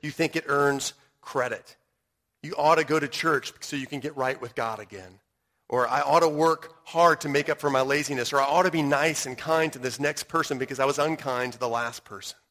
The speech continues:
Shouldas are regrets for not doing what you felt like you should. I should have exercised. I should have spent more time with my kids. I should have made that phone call that would have helped that situation. And all,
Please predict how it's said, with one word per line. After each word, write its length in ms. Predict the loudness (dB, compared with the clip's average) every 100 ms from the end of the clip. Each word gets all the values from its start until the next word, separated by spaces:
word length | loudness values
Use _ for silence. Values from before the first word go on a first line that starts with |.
| _ _ _ _ _ _ _ _ _ _ _ _ _ _ _ -6
Shouldas 440 | 6 6 8 6
are 120 | 6
regrets 560 | 6 4 4 4 4 -4
for 140 | 0
not 240 | 0 0 -2
doing 260 | -2 0
what 200 | -2 -4
you 80 | -8
felt 260 | -4 -4 -4
like 220 | -10 -10
you 40 |
should. 460 | -10 -10 -10 -14 _ _ _ _ _ _ _ _ -12
I 80 |
should 240 | -8 -2 0
have 80 | 2
exercised. 880 | 2 0 -6 -6 -6 -8 -12 -16 -16 _ _ _ _ _ _ _ _ _
I 60 | -6
should 160 | -4
have 60 | -4
spent 220 | -2 -2
more 200 | 2 0
time 280 | 0 -2 -2
with 100 | -2
my 120 | -6
kids. 340 | -8 -4 -4 -4
I 60 |
should 180 | -2 0
have 80 | 2
made 220 | 4 4
that 160 | 0 -2
phone 340 | 2 2 2
call 400 | 0 2 2 0 -4 -2
that 100 | 0
would 80 | 0
have 100 | 2
helped 240 | 2 2
that 160 | -4 -4
situation. 800 | -10 -10 -10 -8 -6 -6 -8 -12 _ _ _ _ _ _ _ _ _ _ -14
And 120 | -10
all, 280 | -8 -8